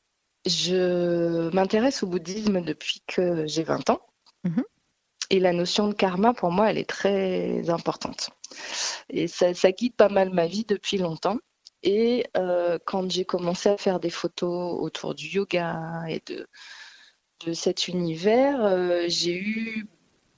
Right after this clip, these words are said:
Speaker 1: très envie de pouvoir, euh, parler de ça et trouver une manière de l'illustrer alors que c'est pas forcément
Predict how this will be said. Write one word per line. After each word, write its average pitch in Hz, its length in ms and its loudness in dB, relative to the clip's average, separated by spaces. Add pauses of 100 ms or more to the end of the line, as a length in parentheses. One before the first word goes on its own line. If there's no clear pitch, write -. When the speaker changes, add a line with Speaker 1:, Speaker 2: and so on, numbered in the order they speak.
Speaker 1:
très 220 320 4
envie 202 360 2
de 196 160 2
pouvoir, 190 680 0
euh, 170 420 2
parler 208 320 6
de 214 60 -8
ça 190 560 4
et 160 400 0
trouver 202 280 2
une 220 100 2
manière 196 340 4
de 175 100 0
l'illustrer 170 680 -2
alors 170 340 -2
que - 320 -4 (280)
c'est - 240 -16 (240)
pas 151 100 -6
forcément 165 880 -6